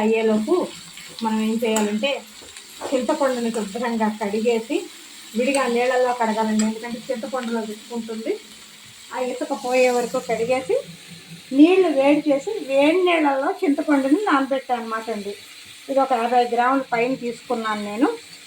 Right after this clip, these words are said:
తర్వాత పసుపు, ఉప్పు, ఎండుమిర్చి, జీలకర్ర, మినప్పప్పు, శనగ-, శనగ-, శనగపప్పు, మినప్పప్పు, కొద్దిగా ఇంగువ కూడా అనమాట అండి దీనికి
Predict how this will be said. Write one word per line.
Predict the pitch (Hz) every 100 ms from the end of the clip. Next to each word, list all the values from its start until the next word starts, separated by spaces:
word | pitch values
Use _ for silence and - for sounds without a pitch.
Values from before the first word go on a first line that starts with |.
| -
తర్వాత | 233 233 -
పసుపు, | 247 226 226 - 285 302 - 226
ఉప్పు, | 220 - - 285 320 - - - - - - - - - 165 - - - - - - - - 233
ఎండుమిర్చి, | 247 262 254 - 302 392 - - - - - - 190
జీలకర్ర, | 254 277 277 254 240 294 359 - - - - -
మినప్పప్పు, | 233 254 277 285 262 - 277 311 359 - - - - - -
శనగ-, | 247 269 277 277 -
శనగ-, | 240 240 220 -
శనగపప్పు, | 254 254 285 294 285 285 330 277
మినప్పప్పు, | 254 269 285 269 - 320 359 359 - - - - - -
కొద్దిగా | 269 277 294 220 - - 277
ఇంగువ | 311 381 349
కూడా | 302 262
అనమాట | 226 214 208 220
అండి | 208
దీనికి | 220 220